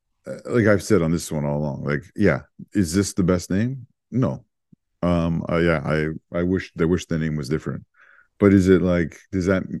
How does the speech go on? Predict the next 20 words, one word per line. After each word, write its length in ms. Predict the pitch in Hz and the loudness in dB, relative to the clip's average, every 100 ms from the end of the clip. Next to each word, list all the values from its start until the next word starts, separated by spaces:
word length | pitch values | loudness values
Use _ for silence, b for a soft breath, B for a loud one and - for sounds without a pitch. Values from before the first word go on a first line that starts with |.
| - | -8
does 220 | 92 82 | -4 -2
that 160 | 92 87 | 0 0
mean 200 | 95 98 | 0 0
that, 240 | 90 87 - | 0 -4 -8
uh, 160 | - - - _ _ | -12 -12 -16 _ _
is 200 | - 90 | -8 -2
that 160 | 95 95 | 0 0
a, 120 | 78 - - | -2 -6 -6
like, 100 | 80 | -4
a, 280 | 78 76 67 | -2 -2 -4
a 80 | - | -6
deal 300 | 71 87 101 | -4 0 2
breaker 320 | 101 107 123 | 2 2 0
for 120 | 110 | 0
me? 260 | 123 135 143 - _ _ _ - | -2 -2 -4 -10 _ _ _ -4
No. 380 | 87 67 98 92 _ b b b b _ - | -2 -2 -6 -16 _ b b b b _ -4
So, 300 | 85 71 - | -2 0 0
I 60 | |
mean, 500 | 80 85 82 78 73 80 _ _ - _ _ _ _ _ | 0 2 2 2 -2 -12 _ _ -20 _ _ _ _ _
yeah. 200 | 78 52 | -4 -4